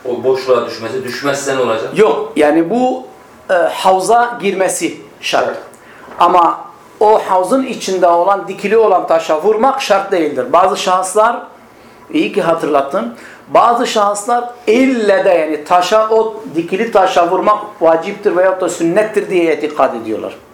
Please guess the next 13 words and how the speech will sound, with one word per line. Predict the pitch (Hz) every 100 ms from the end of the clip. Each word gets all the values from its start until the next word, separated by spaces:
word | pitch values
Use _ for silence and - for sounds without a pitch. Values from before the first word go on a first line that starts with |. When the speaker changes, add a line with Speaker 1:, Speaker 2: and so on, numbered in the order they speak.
| - -
Speaker 2:
Bu | 127 185
kesinlikle | 143 - 151 185 - 160
doğru | 156 143
değil. | 120 101 101 - - - - - -
Aleyhisselatü | - 254 240 233 208
Vesselam | - 208 240 214
döneminde | 208 208 208 220 220
böyle | 220 220
bir | 208 214
dikili | 202 202 226
taş | 233 - 180
da |
yoktu. | 139 123 - 127